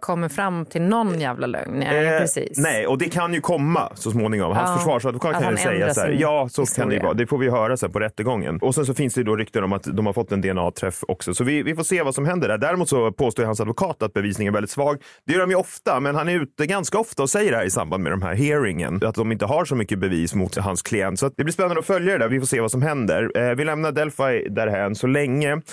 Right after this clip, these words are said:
Speaker 2: Sen har vi då ett annat av våra, eh, favoritfall, då John Benet Ramsey.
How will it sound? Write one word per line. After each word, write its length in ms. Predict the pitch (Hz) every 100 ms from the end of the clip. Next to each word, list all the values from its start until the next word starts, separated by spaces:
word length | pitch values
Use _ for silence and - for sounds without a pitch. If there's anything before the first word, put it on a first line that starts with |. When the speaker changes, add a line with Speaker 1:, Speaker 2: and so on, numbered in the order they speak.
| - -
Speaker 2:
Sen 100 | 127
har 140 | 143 139
vi 120 | 139
då 240 | 131 135
ett 120 | 131 127
annat 320 | 131 151 147
av 140 | 135
våra, 440 | 120 127 123 107 110
eh, 60 |
favoritfall, 760 | 110 139 143 127 - 143 160 151
då 160 | 123
John 140 | 135 120
Benet 100 | 110 107 104
Ramsey. 440 | 127 143 - 156